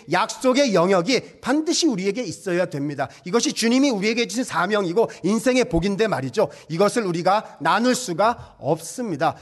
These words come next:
"우리는 삶을 살 겁니다. 우리는 열매를 얻을 것입니다."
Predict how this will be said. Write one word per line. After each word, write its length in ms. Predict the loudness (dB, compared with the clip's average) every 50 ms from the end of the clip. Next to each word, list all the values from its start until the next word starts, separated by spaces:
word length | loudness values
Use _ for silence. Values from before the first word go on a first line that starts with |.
| -6
"우리는 300 | -4 0 2 2 2 2
삶을 720 | 2 0 0 2 2 4 4 4 4 4 4 2 0 -2 -6
살 340 | -10 -8 -4 -2 -2 0 0
겁니다. 440 | 0 0 0 2 2 2 2 0 0 -4 -6 -4
우리는 320 | 0 2 2 2 2 2
열매를 680 | 2 2 2 2 2 2 2 2 0 0 -2 -6 -10 -4 0
얻을 340 | 2 2 4 4 2 2
것입니다." 600 | 2 0 -2 -2 -4 -6 -4 -2 -2 -2 -4 -4